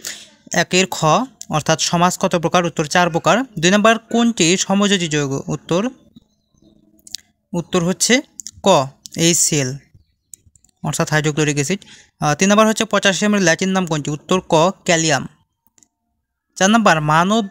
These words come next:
দেহে ক্রা-, ক্রেনিয়াল নার্ভের সংখ্যা কত? ক্রেনিয়াল নার্ভ বলতে অনেকে হয়তো বুঝতে পারছে না। ক্রেনিয়াল নার্ভ হচ্ছে, ক্রানিয়াল হচ্ছে মাথার হাড়। কত জোড়া? এটা হচ্ছে বারো জোড়া।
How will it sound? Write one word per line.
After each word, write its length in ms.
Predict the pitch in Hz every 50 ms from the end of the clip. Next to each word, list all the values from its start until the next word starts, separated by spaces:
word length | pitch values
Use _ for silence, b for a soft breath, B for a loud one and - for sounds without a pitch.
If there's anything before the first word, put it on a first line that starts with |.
| -
দেহে 380 | - 226 202 196 170 143 143 143
ক্রা-, 400 | - - - 185 185 185 185 180 - _
ক্রেনিয়াল 440 | - 208 214 214 220 226 226 220 208
নার্ভের 360 | 175 160 165 170 170 175 190
সংখ্যা 460 | 180 - - - 170 156 - - 160 160 -
কত? 260 | 180 175 - - -
ক্রেনিয়াল 640 | - - - - _ 202 202 202 214 214 214 214 202
নার্ভ 220 | 185 180 180 165 165
বলতে 220 | 185 185 175 185
অনেকে 200 | 170 165 156 170
হয়তো 180 | 170 165 175 165
বুঝতে 360 | 156 165 175 - - - 175
পারছে 240 | 160 156 143 - 160
না। 80 | 170
ক্রেনিয়াল 560 | - - - 202 196 208 208 208 214 214 208 196
নার্ভ 360 | 180 170 156 160 170 165 156 -
হচ্ছে, 380 | 185 180 - - - 214 247 302 - _ _ _ _ _ _ _ _ _ _ _ _ _ _ _ _ _ _ _ _ _ _ _ _ b b b b b b b b b _ _
ক্রানিয়াল 360 | - 190 185 190 196 214 214
হচ্ছে 420 | 202 208 214 - _ - - 226
মাথার 420 | 202 180 170 165 - - 185 185 170
হাড়। 320 | 147 147 143 135 131 - - - _ _ -
কত 240 | 196 196 - -
জোড়া? 380 | 208 196 165 156 147 - - - - _ _ _ _ B B B B B B _ _ -
এটা 160 | 160 170 175
হচ্ছে 180 | 185 - -
বারো 380 | 175 143 151 151 170 175 170 156
জোড়া। 260 | 139 135 131 135 143